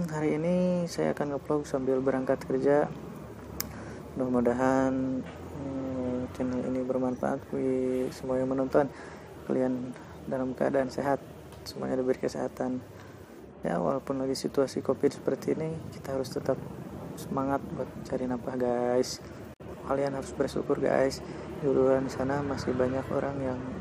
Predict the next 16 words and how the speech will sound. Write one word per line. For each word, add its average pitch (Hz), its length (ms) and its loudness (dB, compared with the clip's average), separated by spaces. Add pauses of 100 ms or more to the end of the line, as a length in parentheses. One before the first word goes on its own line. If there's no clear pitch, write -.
kehilangan 131 480 -2
pekerjaannya 135 640 0 (560)
akibat 135 320 0
wabah 131 240 6
ini, 131 160 2
guys. - 480 2 (1200)
Akibat 156 160 4
wabah 156 240 4
ini 180 160 4
emang 175 160 0
sangat 151 240 0
berpengaruh 151 400 2
bagi, 147 400 4 (1400)
apa - 160 -2
ya, 143 160 4
bidang 139 400 4